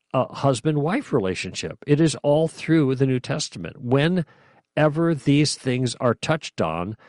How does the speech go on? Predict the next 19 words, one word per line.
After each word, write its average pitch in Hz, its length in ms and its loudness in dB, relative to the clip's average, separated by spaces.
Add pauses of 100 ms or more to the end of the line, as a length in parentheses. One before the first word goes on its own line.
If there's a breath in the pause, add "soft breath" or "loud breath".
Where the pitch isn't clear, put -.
(640 soft breath)
this 107 500 0
hierarchy 131 1040 0 (300)
of 107 300 2
role, 110 640 2
not 110 240 -2
value, 98 640 -2 (220)
is 123 240 2 (220)
always 107 560 4
in 104 200 -2
place 90 480 -6 (1300)
and 113 240 0 (160)
emphasized, 104 800 -4 (1900)
because 110 300 0
that's 101 260 -2
what 98 200 -2
brings 87 380 -8
order 104 320 -2
and 85 180 -10
productivity. 87 760 -10